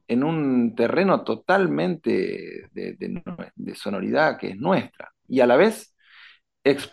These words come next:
desde ahí expanden nuestra propia sonoridad, ¿no? Como que yo creo que, o sea, estoy convencido de esta idea de que el fol-, de que, de que las palabras no llegan a describir las cosas.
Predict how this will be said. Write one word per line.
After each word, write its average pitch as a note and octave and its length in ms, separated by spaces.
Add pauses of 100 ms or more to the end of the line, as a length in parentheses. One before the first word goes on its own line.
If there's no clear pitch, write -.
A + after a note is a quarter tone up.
(120)
desde C3 360
ahí F#3+ 180
expanden C#3 580
nuestra A2 340
propia D3 300
sonoridad, G2 540
¿no? E3 220
Como A2 260
que G#2+ 220 (480)
yo - 140
creo C#3+ 240
que, A2+ 320 (1300)
o - 40
sea, G#2+ 80
estoy C3+ 160
convencido B2+ 520
de B2 80
esta A2+ 160
idea A#2+ 280
de G#2+ 140
que A2+ 100
el G#2+ 120
fol-, G2 320
de G2+ 240
que, F#2+ 440 (360)
de - 220
que G#2+ 100
las G#2 180
palabras B2+ 480
no C3+ 200
llegan C#3 420
a G#2 60
describir G2+ 560
las F#2+ 200
cosas. F2 360